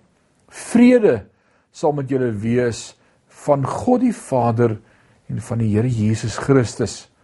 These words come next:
die Seun van die Vader, die waarheid en liefde.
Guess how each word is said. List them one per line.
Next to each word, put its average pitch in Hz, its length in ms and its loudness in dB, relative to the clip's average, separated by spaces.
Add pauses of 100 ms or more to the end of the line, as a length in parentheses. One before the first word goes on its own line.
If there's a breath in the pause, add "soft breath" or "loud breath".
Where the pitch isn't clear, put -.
(480)
die 110 100 -4
Seun 214 680 0 (340)
van 120 160 -8
die 98 80 -8
Vader, 90 640 -4 (500)
die 95 220 -2
waarheid 110 840 0 (520)
en 101 540 0 (800)
liefde. - 400 -4